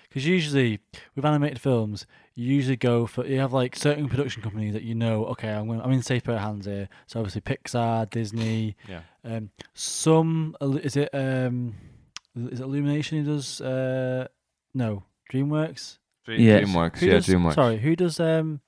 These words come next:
Speaker 1: Despicable Me?
Speaker 2: I have no idea, I don't
Speaker 3: Yeah,
Speaker 2: know.
Speaker 3: there's a, there's a lot of, like, C G I films where you think,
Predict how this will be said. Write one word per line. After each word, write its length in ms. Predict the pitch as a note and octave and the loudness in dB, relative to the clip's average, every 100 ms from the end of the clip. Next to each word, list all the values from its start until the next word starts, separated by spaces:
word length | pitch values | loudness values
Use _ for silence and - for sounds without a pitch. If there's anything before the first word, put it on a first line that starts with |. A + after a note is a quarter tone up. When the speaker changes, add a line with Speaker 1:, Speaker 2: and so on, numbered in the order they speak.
| _ | _
Speaker 1:
Despicable 320 | - C3+ A#2+ | -8 -2 0
Me? 240 | A2+ G#2+ - _ _ - | 2 0 -2 _ _ -12
Speaker 2:
I 60 | |
have 140 | - - | -12 -10
no 80 | D#2+ | -12
idea, 280 | - F#2+ | -6 -4
I 20 | G2+ | 0
don't 120 | G2+ | 4
Speaker 3:
Yeah, 160 | G#2 | 4
Speaker 2:
know. 40 | G2 | 4
Speaker 3:
there's 260 | F#2+ C#3+ D3+ | 6 6 6
a, 100 | - D3+ | 4 6
there's 180 | E3+ | 8
a 80 | E3+ | 8
lot 300 | D#3+ F#2+ F#2+ | 8 8 8
of, 60 | A2 | 8
like, 600 | G#2+ G#2 G2 F#2+ - - - | 8 8 8 6 2 -8 -8
C 300 | - A2 G#2 | 4 6 8
G 120 | G2 | 8
I 180 | G2 G2 | 8 6
films 440 | - G2 G2 F#2+ | 6 6 6 4
where 100 | F#2 | 4
you 80 | F#2+ | 4
think, 460 | - F#2 - - | 4 4 4 -2